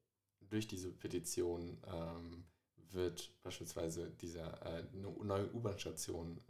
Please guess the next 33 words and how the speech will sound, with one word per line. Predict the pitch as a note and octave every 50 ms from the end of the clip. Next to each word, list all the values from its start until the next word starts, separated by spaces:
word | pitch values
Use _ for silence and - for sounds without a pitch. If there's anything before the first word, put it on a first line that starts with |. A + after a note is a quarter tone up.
| -
in | -
der | F2 E2
Nähe | E2+ E2+ E2 E2+ F2 F2 F2
des | E2 - - -
Campus, | - F2 F2 F2+ -
die | - F2
Holzhausenstraße | F2 E2 E2 F2+ E2 E2 E2 - - F2+ F2 - - -
ist, | - - - -
vom | - F2 -
Campus, | - - E2+ F2 F2+ E2+ - - - - - _ _ _ _ _
äh, | F2+ F2 E2 D#2 -
Westend | - F#2 - - - G#2 -
oder | F2+ F2+ F2+
vom | E2 - - -
E | - F#2
G | - -
Farben | - - - - F2+ F2+
Campus, | - - F2 - - F#2 F#2 - - - - -
äh, | G2+ F2 E2+ E2 E2 E2 - - - _ _ _ _ _
eben | F2+ F2+ E2+ E2 F2 F2 F2 - - - - _
weit | - E2+ -
entfernt. | - - - - - - F#2 G#2 C3+ D#3 E3 - _ _ _ _ _ _ _ _ _ _ _
Und, | - F#2+ F#2 F2 F2 F2 F2 F2 E2+ - - - -
äh, | F2+ E2+ D#2+ D#2+ - - _ _
ihr | - G2 F#2+ F2 E2
wollt | E2+ E2+ E2 E2 E2 - - -
quasi | - E2+ E2+ E2+ E2 E2+ E2+ -
eine | - E2+ E2+ E2 E2
neue | E2 E2+ F2 F#2+ F#2+
U-Bahn-Station | F2+ G2 G2+ G2 - - E2+ - - F#2+ F2 F2 F2
für | - - - - G2 F#2 F2+ F2 E2+ E2 E2 E2 - _ -
den | F2+ F2
Campus | E2+ - F2+ F#2 - - - - - - -